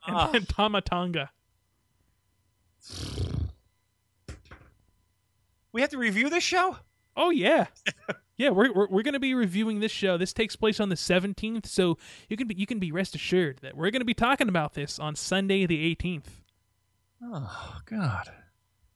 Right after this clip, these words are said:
Speaker 2: Uh, I am not excited. I'm excited.
Speaker 1: I'm
Speaker 2: No, I'm
Speaker 1: pumped.
Speaker 2: ex-, <laughs> what?
Speaker 1: I can't
Speaker 2: <laughs>
Speaker 1: wait.
Speaker 2: What? You can't wait?
Speaker 1: I can't wait.
Speaker 2: I can wait. Um,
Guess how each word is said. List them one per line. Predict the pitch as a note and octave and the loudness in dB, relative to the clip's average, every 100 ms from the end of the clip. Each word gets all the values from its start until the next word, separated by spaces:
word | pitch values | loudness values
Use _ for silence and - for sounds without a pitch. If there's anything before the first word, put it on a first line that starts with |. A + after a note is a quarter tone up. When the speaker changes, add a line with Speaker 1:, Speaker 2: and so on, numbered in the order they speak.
| - | -10
Speaker 2:
Uh, | E3+ - - - - - | -4 -2 0 -2 -6 -2
I | - E3+ A#3+ | 2 4 4
am | D#3+ D3 | 2 4
not | F#3 G3+ | 4 4
excited. | B2+ - G#2+ F#2+ - _ _ - - - | 0 -4 -4 -4 -16 _ _ -20 -20 -4
I'm | G3 A#3+ E4 | 0 2 0
excited. | C#4 C#4+ B3+ G#3 | 0 2 2 2
Speaker 1:
I'm | A3+ | 2
Speaker 2:
No, | B3+ | 4
I'm | A#3 C4 | 4 4
Speaker 1:
pumped. | C#4 - - _ _ _ _ - | 2 -4 -16 _ _ _ _ -10
Speaker 2:
ex-, | E3 - | 0 6
<laughs> | - | 6
what? | - - - A3+ - - - - - - - | 6 0 -4 -4 -4 -6 -6 -6 -18 -10 -2
Speaker 1:
I | A3 | 0
can't | - C4+ | 2 2
Speaker 2:
<laughs> | |
Speaker 1:
wait. | F3+ B3 - | 4 2 2
Speaker 2:
What? | C#4 B4+ _ _ - - B3+ C4 B3+ E3+ | 0 -2 _ _ -20 -18 -16 -14 -14 -6
You | A#3+ | -4
can't | - C#4 D#4+ G#3+ F#3 | 2 4 4 4 6
wait? | C4+ G4 | 6 6
Speaker 1:
I | A3+ | 4
can't | C4+ A#3+ | 4 6
wait. | A3 G#3 _ _ _ _ _ _ _ _ - | 6 6 _ _ _ _ _ _ _ _ -12
Speaker 2:
I | - G#3+ C4 C#4 | 0 4 4 4
can | G#3+ C#3 | 0 0
wait. | C#3 C#3+ G2 - _ - | 2 2 -2 -12 _ 0
Um, | D3+ D3+ D3 D3 D3 C#3+ | 2 4 4 2 -2 -8